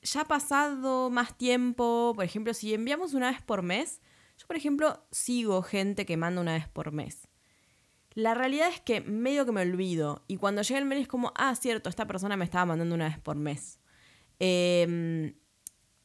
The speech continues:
para mí está mejor mandar una vez por semana. Les digo la verdad,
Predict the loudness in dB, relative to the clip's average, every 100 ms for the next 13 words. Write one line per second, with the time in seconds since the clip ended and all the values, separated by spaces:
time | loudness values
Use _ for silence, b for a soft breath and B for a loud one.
0 | _ _ 4 6 6 4 2 2 2 2
1 | 2 2 2 0 0 0 -2 -4 -4 -4
2 | -4 -6 -4 -2 0 2 2 2 2 0